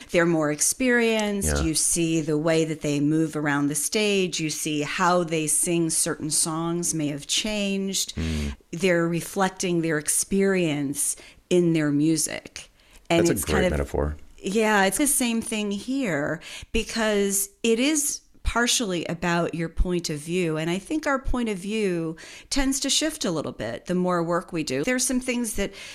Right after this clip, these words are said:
Speaker 1: that maybe you believe when you first start that after a while you're like, "You know what? I don't think that's the important part of my point of view anymore."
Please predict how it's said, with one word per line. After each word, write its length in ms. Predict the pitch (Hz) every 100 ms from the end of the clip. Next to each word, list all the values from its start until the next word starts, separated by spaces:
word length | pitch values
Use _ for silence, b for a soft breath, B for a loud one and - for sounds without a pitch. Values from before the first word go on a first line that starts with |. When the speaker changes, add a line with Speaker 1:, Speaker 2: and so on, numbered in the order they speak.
| B
Speaker 1:
that 140 | -
maybe 240 | 214 220 226
you 280 | 214 202 175
believe 520 | 180 175 202 214 175
when 160 | 175
you 100 | 165
first 400 | 160 - 185 190
start 720 | - - 170 170 - - - - B B B B
that 320 | 160 180 175 185
after 400 | 196 208 226 196
a 100 | 175
while 380 | 175 196 190
you're 180 | 180 175
like, 260 | 175 160 277
"You 40 |
know 140 | 277 277
what? 320 | 262 254 - -
I 100 | 294
don't 160 | 320
think 240 | 262 208 180
that's 360 | 175 185 -
the 120 | 185
important 420 | 165 156 170 147 151
part 160 | 160
of 60 | 151
my 140 | 147
point 260 | 143 151 143
of 80 | 131
view 180 | 123
anymore." 540 | 120 - 50 50 50